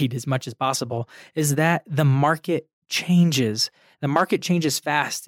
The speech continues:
In twenty nineteen, the market's changing so fast that a hip new social media platform like TikTok can go from being not cool in high school to being cool in as little as four months.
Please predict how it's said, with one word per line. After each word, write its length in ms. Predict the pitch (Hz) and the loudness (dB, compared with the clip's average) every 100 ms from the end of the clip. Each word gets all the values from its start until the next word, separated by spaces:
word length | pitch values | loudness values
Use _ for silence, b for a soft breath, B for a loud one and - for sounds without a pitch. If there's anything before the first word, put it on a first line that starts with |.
| - | -4
In 140 | 139 | -4
twenty 260 | - 208 226 | 0 0 4
nineteen, 580 | 202 170 - 196 175 | 4 2 0 0 2
the 60 | 147 | 2
market's 400 | 151 196 202 175 | 2 0 0 -6
changing 380 | - 202 175 151 | -2 0 0 0
so 240 | - 226 | 2 0
fast 520 | 269 - 131 135 - - B B - | 0 0 0 -2 -6 -16 B B -4
that 280 | 151 160 - | 0 0 -2
a 120 | 151 | -4
hip 300 | 139 202 185 | -2 -4 -2
new 400 | 170 180 175 165 B B | 2 4 6 4 B B
social 400 | - 196 - 170 | -2 0 2 2
media 680 | 170 233 202 147 127 131 127 _ _ _ | 4 2 2 2 2 0 -6 _ _ _
platform 560 | - 156 151 - 151 151 | -4 -2 -2 -2 -2 0
like 240 | 135 135 | 0 -2
TikTok 640 | - 302 - 156 139 147 - _ - | -4 -6 -4 0 0 0 -8 _ -4
can 120 | 156 | 0
go 200 | 151 180 | 2 2
from 240 | - 156 | 0 -2
being 260 | 156 175 156 | 2 2 2
not 240 | 160 202 | 2 -2
cool 300 | - 220 214 | -2 0 2
in 80 | 165 | 0
high 160 | 147 214 | 0 -2
school 340 | - 160 151 | -2 0 0
to 80 | 143 | 0
being 300 | 151 196 175 | 0 2 2
cool 500 | 220 233 185 156 147 | 0 2 4 2 -2
in 180 | - 170 | -2 2
as 120 | 160 | 2
little 280 | 165 196 180 | 2 2 2
as 120 | 156 | 0
four 300 | - - 180 | -2 0 0
months. 420 | 156 160 98 - | 2 0 -2 -10